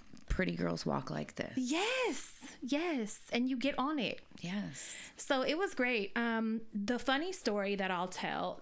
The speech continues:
Speaker 2: I, which I had no recollection of, so this is tequila talking, um, that did this. So we, after we go out, right? And, um, afterwards, I'm not gonna say who this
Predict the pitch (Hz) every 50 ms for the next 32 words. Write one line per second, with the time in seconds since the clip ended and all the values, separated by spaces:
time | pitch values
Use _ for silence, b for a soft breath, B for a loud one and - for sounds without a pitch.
0 | - - 220 240 - - 320 285 254 254 240 - - - 240 294 294 320 277 233
1 | 226 208 196 185 190 180 185 196 190 185 165 185 - - - 220 214 208 208 214
2 | 214 220 214 - - 208 190 175 190 185 185 - - 180 190 175 180 - - 214
3 | - 240 220 220 214 208 214 214 247 214 214 214 226 214 214 214 208 208 - -
4 | 214 196 185 180 175 170 170 170 175 - 185 190 185 208 190 202 202 196 190 190
5 | 190 185 208 202 202 202 - - B B B B B B B B B B B B
6 | B B B B B B B - - - - - 285 262 311 311 - - 285 320
7 | 349 - - 339 302 254 311 277 262 285 269 247 220 190 180 175 170 180 175 175
8 | 190 - B B B B B B B B B B B B B B B B B B
9 | B - - - 247 240 208 208 208 202 185 190 190 196 180 175 180 - - -
10 | - 226 233 285 - - - 254 214 196 190 175 175 175 175 180 185 180 190 -
11 | - - - - - - 226 233 226 214 208 208 185 175 175 180 165 160 165 180
12 | 180 170 160 - -